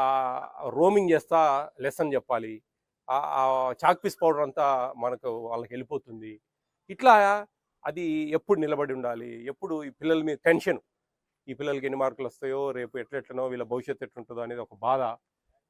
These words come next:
ఇవన్నీ కూడా ఆ టీచర్ వృత్తిలో ఉంటాయి. అది చాలా బర్డెన్‌ఫుల్, పెయిన్‌ఫుల్ జాబ్. బీపీలు, షుగర్లు వస్తాయి వాళ్ళకు త్వరగా. ఏంటంటే ఇదే అనమాట, మీరు పెట్టే బాధలే. కాబట్టి అట్లా కాకుండా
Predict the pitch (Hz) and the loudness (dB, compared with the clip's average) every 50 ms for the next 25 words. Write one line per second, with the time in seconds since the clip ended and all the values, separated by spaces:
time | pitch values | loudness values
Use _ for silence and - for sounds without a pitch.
0 | _ _ 180 190 175 220 214 233 269 339 330 - - 247 214 202 190 185 185 170 | _ _ -12 -8 -6 -6 -6 -4 -2 -2 0 2 4 6 8 8 8 8 6 4
1 | 160 156 - - 196 202 - - 190 156 151 151 151 - - 160 143 135 120 110 | 2 2 0 -4 -10 -6 -4 -4 -4 -4 -6 -8 -10 -10 -8 -6 -4 -4 -6 -8
2 | - 101 - _ _ _ _ _ _ _ _ _ _ _ _ _ _ _ _ _ | -12 -16 -20 _ _ _ _ _ _ _ _ _ _ _ _ _ _ _ _ _
3 | _ _ - - 131 - - 139 120 147 311 311 311 240 202 196 196 202 202 196 | _ _ -18 -18 -16 -14 -10 -8 -6 -6 -4 -4 0 4 6 6 6 4 2 0
4 | - 202 196 185 - - 180 202 233 214 - 220 214 165 147 147 120 95 87 _ | -2 -4 -6 -6 -2 4 6 6 6 6 4 -2 -2 0 2 2 2 2 0 _
5 | _ _ _ _ _ _ _ _ _ _ _ _ _ _ _ _ _ _ _ _ | _ _ _ _ _ _ _ _ _ _ _ _ _ _ _ _ _ _ _ _
6 | _ _ _ _ - 160 220 190 226 233 202 175 185 190 180 160 143 - - 147 | _ _ _ _ -4 -2 -2 0 2 0 0 0 0 0 0 0 0 -2 -4 -6
7 | 127 110 104 - 101 - _ _ _ _ _ _ _ _ _ - 147 156 151 139 | -4 -6 -8 -12 -18 -20 _ _ _ _ _ _ _ _ _ -6 -4 -2 -2 -2
8 | 110 - _ _ _ _ _ _ _ _ _ _ _ _ - 175 202 220 214 208 | -4 -6 _ _ _ _ _ _ _ _ _ _ _ _ -2 0 0 2 0 0
9 | 220 208 190 208 196 175 147 127 127 131 147 160 156 151 156 135 151 135 127 135 | 0 2 4 4 4 4 2 0 -2 -2 -2 -2 -2 -2 -2 -2 -2 -2 0 0
10 | 131 131 120 110 95 - _ _ _ _ _ _ _ _ _ _ _ _ _ _ | -2 -2 -4 -6 -10 -14 _ _ _ _ _ _ _ _ _ _ _ _ _ _
11 | _ _ _ _ _ _ _ _ _ _ - 139 143 147 143 135 - 190 170 120 | _ _ _ _ _ _ _ _ _ _ -2 -2 -2 0 -2 -4 -8 -8 -8 -8
12 | - 123 110 117 123 131 - 151 135 135 143 151 | -8 -4 -2 0 0 0 -2 -4 -4 -4 -6 -8